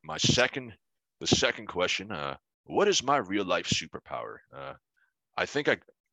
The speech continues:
I grew up in a family of intellectuals. Uh, I think I was probably the, you know,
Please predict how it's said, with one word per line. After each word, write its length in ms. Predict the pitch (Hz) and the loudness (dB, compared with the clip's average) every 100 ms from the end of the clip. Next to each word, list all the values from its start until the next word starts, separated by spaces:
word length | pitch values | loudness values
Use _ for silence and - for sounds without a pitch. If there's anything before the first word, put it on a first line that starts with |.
| _ - | _ 2
I 140 | 120 | 2
grew 220 | 123 131 | 4 2
up 100 | 139 | 2
in 80 | 117 | 2
a 40 | 92 | -4
family 420 | - 92 90 90 | -4 -4 -4 -6
of 80 | - | -6
intellectuals. 840 | 85 85 76 78 - 78 76 - | -10 -8 -6 -4 -4 -6 -6 -6
Uh, 120 | 67 - - | -6 -12 -20
I 60 | |
think 260 | - 87 76 | -12 -10 -8
I 40 | |
was 140 | 71 - | -8 -10
probably 460 | - 82 78 76 | -4 0 0 -2
the, 120 | 76 69 | -6 -8
you 560 | - _ _ _ _ | -10 _ _ _ _
know, 120 | 76 | -14